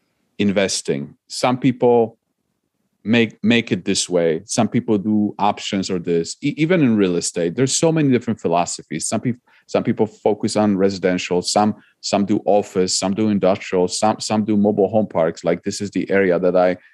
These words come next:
I'm looking into. And I think each individual has to find what works for them, what suits their own personality,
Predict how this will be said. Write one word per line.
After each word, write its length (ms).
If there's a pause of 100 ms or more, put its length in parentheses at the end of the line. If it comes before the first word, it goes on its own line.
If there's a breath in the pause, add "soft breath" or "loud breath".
(160 soft breath)
I'm 200
looking 300
into. 420 (360)
And 320 (360)
I 100
think 400 (300)
each 180
individual 840
has 280
to 100
find 420
what 180
works 320
for 160
them, 340 (280)
what 200
suits 400
their 160
own 200
personality, 960